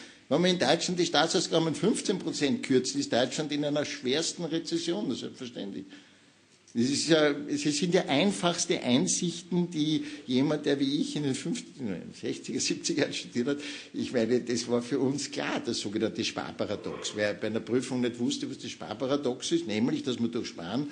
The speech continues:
seine eigene Finanzlage immer mehr verschlechtert, der ist sofort durchgeflogen.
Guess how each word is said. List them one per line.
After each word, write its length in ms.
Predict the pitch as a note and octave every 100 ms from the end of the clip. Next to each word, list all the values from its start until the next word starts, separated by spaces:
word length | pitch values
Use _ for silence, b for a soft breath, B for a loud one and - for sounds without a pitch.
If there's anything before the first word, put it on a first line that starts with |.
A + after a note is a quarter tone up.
| B B
seine 260 | G#2+ G#2+
eigene 320 | G2 A2+ B2 A#2+
Finanzlage 680 | A2+ F#2+ A2+ - A2 A2+
immer 220 | B2 A#2+ B2+
mehr 160 | A2
verschlechtert, 680 | A#2 A2 - F2+ - C3 A#2+
der 80 | A#2+
ist 80 |
sofort 340 | C3 A2+ D3 C#3+
durchgeflogen. 520 | F#3 - - F2+